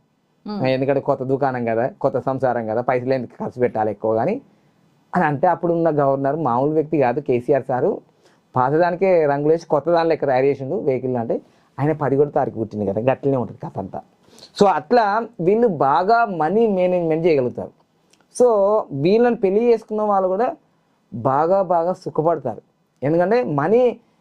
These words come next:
Speaker 2: దు-, దుబారా ఖర్చు ఉండదు వీళ్ళకి. ఏ దానికి ఎంత, ఏ దానికి ఎంత, ఏ దానికి ఎంత. కానీ వీళ్ళు ఎప్పుడు సుఖపడతారు? నలభై ఒక్క సంవత్సరాల తర్వాత కార్ అయినా, బంగ్లా అయినా, ఏదైనా ఫ్లాట్ అయినా. So, అట్లా వీళ్ళ జీవితంలో బాగా కష్టాలు పడి మీదకి వస్తారు వీళ్ళు.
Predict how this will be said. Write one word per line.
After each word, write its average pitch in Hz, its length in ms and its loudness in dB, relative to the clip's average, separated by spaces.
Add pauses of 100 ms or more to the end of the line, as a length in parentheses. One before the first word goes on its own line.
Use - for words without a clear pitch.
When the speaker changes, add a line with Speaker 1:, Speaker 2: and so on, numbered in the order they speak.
(220)
Speaker 2:
దు-, 127 260 -4
దుబారా 160 380 2
ఖర్చు 196 300 -2
ఉండదు 208 180 2
వీళ్ళకి. 123 400 -2 (100)
ఏ 151 260 4
దానికి 214 320 0
ఎంత, 175 180 -2 (180)
ఏ 143 120 4
దానికి 190 280 0
ఎంత, 143 200 -4
ఏ 110 180 -2
దానికి 165 260 0
ఎంత. 110 160 -8 (380)
కానీ 247 380 4
వీళ్ళు 214 300 2
ఎప్పుడు 254 560 4
సుఖపడతారు? 220 800 0
నలభై 165 380 2
ఒక్క 175 140 0
సంవత్సరాల 156 520 0
తర్వాత 190 440 2 (1200)
కార్ 156 260 2
అయినా, 143 300 -2
బంగ్లా 143 340 0
అయినా, 135 280 -2
ఏదైనా 131 400 0
ఫ్లాట్ 113 260 -2
అయినా. 107 120 -18 (540)
So, 226 100 6
అట్లా 220 720 2
వీళ్ళ 185 380 0
జీవితంలో 214 760 0
బాగా 190 680 0
కష్టాలు 240 540 0
పడి 196 200 -2
మీదకి 202 280 0
వస్తారు 175 320 -2
వీళ్ళు. 160 200 0